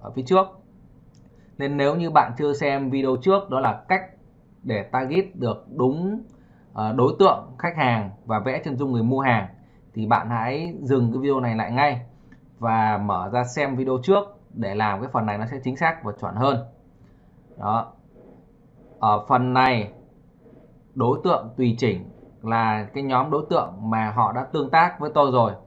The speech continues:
Tuy nhiên rằng tôi muốn làm mẫu cho bạn nên tôi đang tạo ra một cái nhóm đối tượng hoàn toàn mới. Đó, sau đó thì tôi sẽ chọn ngân sách. Tôi sẽ chọn ngân sách là hai mươi nghìn đồng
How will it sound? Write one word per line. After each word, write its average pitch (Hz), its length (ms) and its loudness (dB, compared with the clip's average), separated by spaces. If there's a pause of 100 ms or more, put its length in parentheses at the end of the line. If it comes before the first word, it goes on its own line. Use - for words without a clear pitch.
Tuy 143 80 -2
nhiên 147 240 -2
rằng 113 240 2 (300)
tôi 135 100 -4
muốn 143 180 -2
làm 120 220 2
mẫu 127 220 2
cho 160 60 -4
bạn 143 400 -2
nên 127 200 -6
tôi 127 100 -4
đang 127 220 -4
tạo 110 200 2
ra 123 80 -4
một 113 120 -2
cái 123 100 -6
nhóm 120 200 -2
đối 139 160 -4
tượng 117 180 -6
hoàn 107 240 -2
toàn 107 240 -2
mới. 127 340 2 (3000)
Đó, 110 180 -6
sau 143 200 4
đó 143 400 8 (540)
thì 120 140 -6
tôi 131 200 -2
sẽ 156 180 -6
chọn 131 240 4
ngân 135 120 -4
sách. 175 300 0 (960)
Tôi 139 140 -2
sẽ 156 100 -4
chọn 143 240 2
ngân 135 140 -2
sách 175 220 -2
là 120 100 -2
hai 143 240 4
mươi 143 140 -4
nghìn 117 200 0
đồng 104 220 2